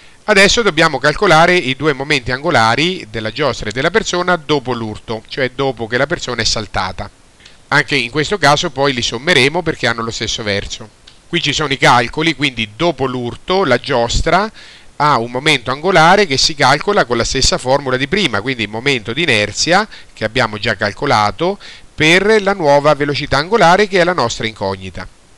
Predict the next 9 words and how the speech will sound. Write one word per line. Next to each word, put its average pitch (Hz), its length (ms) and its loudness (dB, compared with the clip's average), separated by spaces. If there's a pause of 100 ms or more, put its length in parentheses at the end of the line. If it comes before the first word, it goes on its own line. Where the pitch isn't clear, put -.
(240)
La 151 160 0
persona 226 480 2
a - 40 -2
questo 156 260 -4
punto 190 340 -4
non 135 140 -6
si - 120 -6
muove 131 300 0
più 202 300 -4